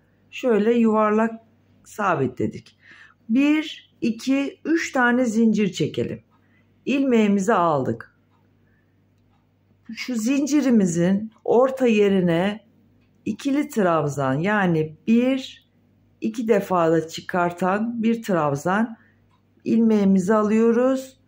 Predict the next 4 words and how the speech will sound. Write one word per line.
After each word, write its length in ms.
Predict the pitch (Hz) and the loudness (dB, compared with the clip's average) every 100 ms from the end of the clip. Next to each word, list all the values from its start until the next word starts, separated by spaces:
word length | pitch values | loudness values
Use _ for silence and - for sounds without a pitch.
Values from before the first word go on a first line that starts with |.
| _ _ _ _ _ _ - | _ _ _ _ _ _ -6
Bir, 720 | 185 208 226 247 254 - - _ _ | -2 2 2 2 -4 -12 -20 _ _
iki 280 | 233 - 226 | -10 -6 -2
defada 600 | 202 190 180 180 180 233 | 0 0 0 0 0 -2
çıkıyoruz. 680 | 233 - 170 120 113 113 - | -4 -4 0 0 0 -6 -14